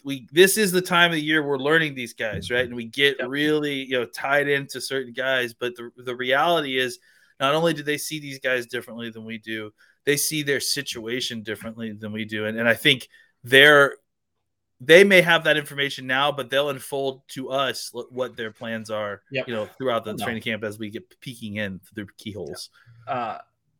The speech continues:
Speaker 2: last thing I wanna mention about, uh, Devin Lloyd. Uh, according to Danny Kelly, his best N F L comp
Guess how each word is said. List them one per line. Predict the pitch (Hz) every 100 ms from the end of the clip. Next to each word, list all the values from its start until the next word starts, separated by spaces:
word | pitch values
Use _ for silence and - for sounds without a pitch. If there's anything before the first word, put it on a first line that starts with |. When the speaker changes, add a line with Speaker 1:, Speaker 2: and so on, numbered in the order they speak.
| -
Speaker 2:
last | 139 139 -
thing | 120
I |
wanna | 107 113 107
mention | 107 104 101
about, | 95 107 107 104 - -
uh, | 120 101 85 - _ _ _ _ _ _ -
Devin | 123 113
Lloyd. | 110 110 98 - -
Uh, | 110 110
according | - 151 147
to | 135
Danny | 139 135
Kelly, | 127 127 120
his | 113 135 -
best | - 143 143 - _ -
N | 139
F | 135
L | 127
comp | 123 131 143 139